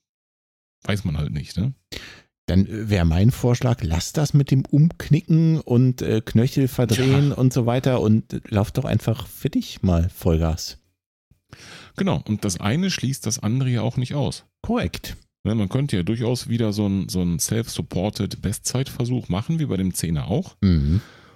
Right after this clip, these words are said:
Speaker 1: Und da würde sich auch die gleiche Strecke, ne, wieder, ich fahre wieder an die Sieg runter, an den Fluss und da kannst du ja theoretisch noch, äh, kannst du ein Ultra self-supported laufen von der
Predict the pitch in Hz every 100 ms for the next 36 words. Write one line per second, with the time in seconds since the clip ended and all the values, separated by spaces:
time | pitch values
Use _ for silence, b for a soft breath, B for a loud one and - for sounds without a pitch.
0 | B 107 101 98 - 92 101 95 92 92
1 | - - - 78 - 90 - - 101 90
2 | 73 73 71 - - 82 76 82 76 82
3 | 107 - 98 98 87 82 - 98 107 -
4 | - 82 80 - - - - 87 82 78
5 | - 85 87 - 82 - - 143 85 95
6 | - 95 - 117 117 110 - 113 110 107
7 | 117 117 117 104 110 117 113 104 101 -